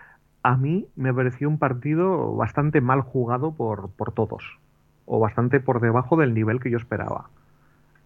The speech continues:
Eso sí, lo que sí que ha sido, ha sido un partido ideal para aficionar al espectador casual que, que pasa delante de la tele y dice, "¿Qué están dando? Vamos a ver a Super Bowl para ver a Lady Gaga".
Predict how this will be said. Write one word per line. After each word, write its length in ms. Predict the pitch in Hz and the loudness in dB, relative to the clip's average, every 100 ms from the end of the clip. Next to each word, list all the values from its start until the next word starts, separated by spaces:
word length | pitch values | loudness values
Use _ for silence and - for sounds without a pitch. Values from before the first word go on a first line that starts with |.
| - | 0
Eso 160 | 127 | 2
sí, 200 | 113 95 - | 2 -2 -4
lo 140 | 110 | -2
que 180 | 107 104 | 2 0
sí 180 | - 135 | 2 0
que 100 | 143 | 2
ha 40 | |
sido, 260 | 123 127 185 | 0 -2 -2
ha 60 | |
sido 120 | 165 123 | -4 -6
un 80 | |
partido 840 | 117 113 127 135 165 175 117 - - - - - - - | -4 -6 -4 -4 -2 -2 -6 -10 -14 -18 -20 -20 -20 -10
ideal 580 | - 131 120 131 120 98 - - | -4 2 4 4 2 -2 -12 -8
para 180 | 110 | -4
aficionar 560 | 107 123 113 113 120 165 | -4 -6 -6 -2 0 0
al 280 | 165 113 104 | 0 0 -4
espectador 480 | 107 - - 120 131 | -6 -8 -2 -2 0
casual 500 | 117 131 147 185 202 | 0 2 2 2 0
que, 360 | 127 110 110 123 - - - | 0 0 -2 -8 -14 -20 -4
que 140 | - | -2
pasa 300 | 117 127 147 | 2 2 2
delante 320 | 123 120 127 123 | 0 0 -2 -2
de 40 | |
la 100 | 107 | -2
tele 380 | 123 139 180 233 | -2 -2 -2 -2
y 220 | 208 120 110 | -4 -4 -4
dice, 340 | 110 104 113 | -4 -4 0
"¿Qué 60 | 143 | 0
están 260 | 139 120 | 0 0
dando? 260 | 131 165 190 | 0 0 -2
Vamos 160 | 165 | -4
a 40 | 147 | -4
ver 80 | 131 | -2
a 40 | |
Super 280 | 131 127 123 | -4 -2 -2
Bowl 300 | 143 214 202 | 0 -2 0
para 180 | 135 117 | 0 0
ver 120 | 120 | 0
a 40 | |
Lady 240 | 123 113 110 | 0 -2 -4
Gaga". 340 | 104 104 113 | -8 -10 -14